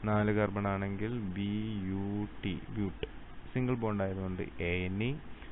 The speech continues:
Chlorine വന്നതുകൊണ്ട്, ആ, prefix എന്താണ്? Chloro, Chloro. Then അതിന്റെ position പറയണം. Position ഏതൊക്കെയാണ്? ടു, ടു, ത്രീ. രണ്ട്,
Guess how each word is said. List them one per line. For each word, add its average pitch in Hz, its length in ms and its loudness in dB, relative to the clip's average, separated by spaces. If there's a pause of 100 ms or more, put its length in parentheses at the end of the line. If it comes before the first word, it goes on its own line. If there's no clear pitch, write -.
(180)
Chlorine 143 400 6
വന്നതുകൊണ്ട്, 104 540 2
ആ, 98 460 0 (140)
prefix 98 420 -4
എന്താണ്? 92 300 0 (160)
Chloro, 90 520 2 (1500)
Chloro. 95 400 -2 (560)
Then 117 260 6 (500)
അതിന്റെ 135 180 2
position 160 440 2
പറയണം. 95 260 0 (180)
Position 147 360 2
ഏതൊക്കെയാണ്? 131 380 2 (140)
ടു, 131 220 4 (680)
ടു, 135 200 2 (300)
ത്രീ. 107 140 2 (1300)
രണ്ട്, 92 720 0